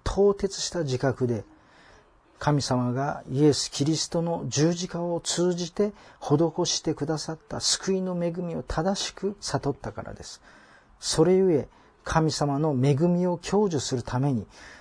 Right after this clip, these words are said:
自発的に罪を犯すというのは、自分の罪に対する自覚も、神様の救いの恵みに対する正しい認識も欠如した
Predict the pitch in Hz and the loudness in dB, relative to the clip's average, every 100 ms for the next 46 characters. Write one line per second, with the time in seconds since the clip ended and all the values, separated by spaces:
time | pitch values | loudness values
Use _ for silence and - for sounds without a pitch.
0 | - - 101 127 147 175 - 185 175 170 | -20 -6 0 2 2 0 2 2 2 2
1 | 170 165 - 180 160 120 113 - - - | 0 0 0 2 2 2 0 -2 -6 -2
2 | - 120 120 131 151 156 104 - _ _ | 2 2 2 0 0 -2 -4 -8 _ _
3 | _ - _ _ _ _ _ _ - 123 | _ -20 _ _ _ _ _ _ -16 -8
4 | 110 143 143 160 160 - - 190 160 123 | 0 4 6 4 4 2 4 4 4 0
5 | - 147 165 - 170 147 107 110 147 127 | 0 2 0 -2 -2 -2 -2 0 0 2
6 | 131 127 120 - - - - _ - 160 | 0 0 -2 -6 -20 -20 -20 _ -2 2
7 | 151 - 139 131 139 156 - - - 175 | 2 2 0 0 -2 -4 -4 -4 0 2
8 | 180 175 170 147 147 175 175 170 160 147 | 2 2 2 4 4 4 2 0 -2 0
9 | 170 156 - 156 113 - - - - 147 | 0 0 0 0 0 -4 -20 -14 -6 0
10 | 180 185 - 202 151 123 151 175 - - | 2 2 0 2 2 2 2 2 0 0
11 | 185 185 196 - - - _ - 196 - | 0 0 -2 -6 -20 -20 _ -2 -2 -2
12 | 175 160 131 - 127 107 | -2 -2 -2 -2 -4 -6